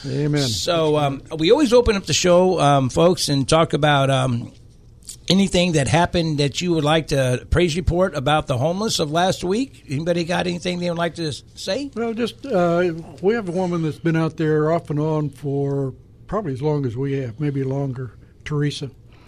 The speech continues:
Speaker 2: Oh, the,
Speaker 1: And,
Speaker 2: a,
Speaker 1: uh,
Speaker 2: a, a homeless woman. Yes.
Speaker 1: Yeah,
Speaker 2: Okay.
Speaker 1: and, and she's, uh, she's going in for some pretty serious eye surgery. I was kinda surprised. Uh,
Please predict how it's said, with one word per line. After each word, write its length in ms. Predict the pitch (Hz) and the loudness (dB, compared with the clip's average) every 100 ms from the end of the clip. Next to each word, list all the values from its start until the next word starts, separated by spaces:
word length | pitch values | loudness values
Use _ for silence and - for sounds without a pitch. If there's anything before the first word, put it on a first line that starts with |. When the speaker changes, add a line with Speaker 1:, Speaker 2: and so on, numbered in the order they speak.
| - - - - - - | -20 -20 -20 -20 -20 -4
Speaker 2:
Oh, 80 | 156 156 | 0 2
the, 0 | |
Speaker 1:
And, 320 | - - 151 | 2 2 4
Speaker 2:
a, 40 | |
Speaker 1:
uh, 140 | 156 143 - | 4 2 2
Speaker 2:
a, 100 | 143 | 2
a 40 | |
homeless 340 | 147 151 127 113 | 4 2 0 -2
woman. 220 | 110 95 - | -8 -12 -6
Yes. 180 | 156 165 | 0 4
Speaker 1:
Yeah, 360 | 165 156 139 | 4 2 0
Speaker 2:
Okay. 140 | 170 147 | -4 -4
Speaker 1:
and, 80 | 214 | -4
and 200 | 160 - | -6 -6
she's, 400 | - 247 233 - | -4 -4 -2 0
uh, 160 | 208 175 | 0 0
she's 240 | - 214 | -4 -4
going 200 | 285 302 | -4 -2
in 120 | 285 | -2
for 160 | - 135 | -4 -6
some 140 | 139 | -6
pretty 260 | - 190 165 | -4 -4 -4
serious 500 | - 185 147 135 135 - | -4 -4 -4 -6 -10 -14
eye 200 | 156 202 | -10 -8
surgery. 680 | - 151 139 127 151 151 160 | -8 -6 -6 -6 -6 -4 -4
I 40 | |
was 160 | 147 117 | -4 -6
kinda 260 | 180 190 | -6 -6
surprised. 840 | - 143 - 160 165 175 160 131 - - - - - - - - - | -8 -10 -12 -8 -4 -2 -2 -4 -12 -20 -20 -20 -20 -20 -20 -20 -10
Uh, 240 | 143 147 | -8 -6